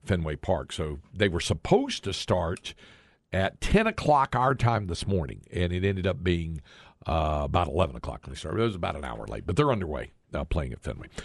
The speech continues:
Okay, now, um, uh, Longhorn Bear, uh, does say that, remind us you have to qualify. That's true.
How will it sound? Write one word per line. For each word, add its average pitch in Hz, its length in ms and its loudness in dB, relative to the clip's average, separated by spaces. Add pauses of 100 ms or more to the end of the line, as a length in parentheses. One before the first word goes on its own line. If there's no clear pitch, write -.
(160)
Okay, 131 260 2 (920)
now, 69 420 0 (280)
um, 95 720 2 (340)
uh, 92 240 2
Longhorn 104 420 2
Bear, 92 500 2
uh, 82 240 2
does 95 520 2 (440)
say - 300 0
that, 78 580 -6
remind 90 320 0
us - 120 -6
you 87 60 -2
have 82 80 -6
to - 80 -14
qualify. 117 800 0
That's 123 200 -14
true. 101 400 2